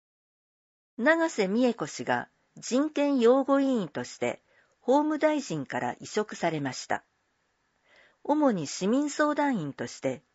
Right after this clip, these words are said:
人権擁護に関わる活動に従事します。長瀬美恵子氏、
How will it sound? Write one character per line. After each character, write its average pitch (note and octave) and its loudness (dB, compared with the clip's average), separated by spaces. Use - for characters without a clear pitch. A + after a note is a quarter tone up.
人 A#3 -2
権 D4+ -2
擁 D4 2
護 F#3 -2
に C3+ -4
関 A#3 -2
わ C4+ 0
る G#3+ -4
活 - -14
動 E3 0
に D3 -6
従 F#3 -4
事 C3+ -10
し - -12
ま G#2+ -14
す。 - -20
長 D4+ 2
瀬 D#3 -2
美 G#3 0
恵 G#3+ 0
子 A2+ -6
氏、 - -12